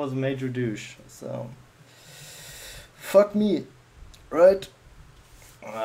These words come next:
Whatever, I'm gonna try another game after this. Maybe make my douche class a little differently douchey. I don't know. This feels so stupid, actually. It's much too...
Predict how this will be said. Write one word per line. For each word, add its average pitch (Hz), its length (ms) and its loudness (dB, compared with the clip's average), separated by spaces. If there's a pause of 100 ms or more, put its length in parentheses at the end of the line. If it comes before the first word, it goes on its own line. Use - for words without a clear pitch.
(2500)
Whatever, 156 440 6
I'm 143 180 2
gonna 135 200 0
try 123 220 -4
another 98 340 -6
game 101 400 -8 (320)
after 107 260 -10
this. 101 420 -8
Maybe 131 540 2 (120)
make 131 220 -2
my 127 80 -2
douche 127 280 -2
class 123 500 -2
a 117 40 -12
little 113 540 -6 (380)
differently 127 560 -4
douchey. 127 580 -4 (140)
I 107 80 -10
don't 95 160 -6
know. 92 240 -12 (1500)
This 123 260 -2
feels - 340 -4
so 131 160 -6
stupid, 127 540 -4
actually. 98 340 -4
It's 123 140 -12
much 135 300 -6
too... 123 220 -8